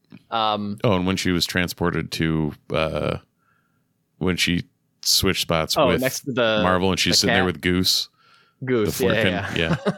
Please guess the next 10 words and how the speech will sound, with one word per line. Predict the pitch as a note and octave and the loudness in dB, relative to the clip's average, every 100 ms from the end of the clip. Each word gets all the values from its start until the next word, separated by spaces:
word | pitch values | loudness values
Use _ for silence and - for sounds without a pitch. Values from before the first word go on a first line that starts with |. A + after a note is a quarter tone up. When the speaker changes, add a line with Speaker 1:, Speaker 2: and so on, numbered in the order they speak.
| - G3+ | -4 -4
Speaker 2:
yeah. | G3 | -2
Speaker 1:
<laughs> | A#3 | 0
Oh | A4 G#4+ | 2 2
my | G4+ G4 E4+ | 2 0 0
God, | G4+ F#4+ F4+ F4 C#3 | -2 -2 -6 -6 -6
yeah. | G#2+ F#2 _ _ - - | -8 -10 _ _ -10 -4
Speaker 2:
Yeah. | - | -2
Speaker 1:
Hilarious. | B2 G#2+ F#2 E2+ - - | 0 0 -2 -4 -12 -8
Um, | A2+ A2 G2+ F2+ _ _ _ _ _ _ _ _ _ _ _ _ _ - - | -4 -4 -6 -12 _ _ _ _ _ _ _ _ _ _ _ _ _ -16 -8
uh, | C3 B2+ B2+ B2+ B2 | -2 2 2 2 2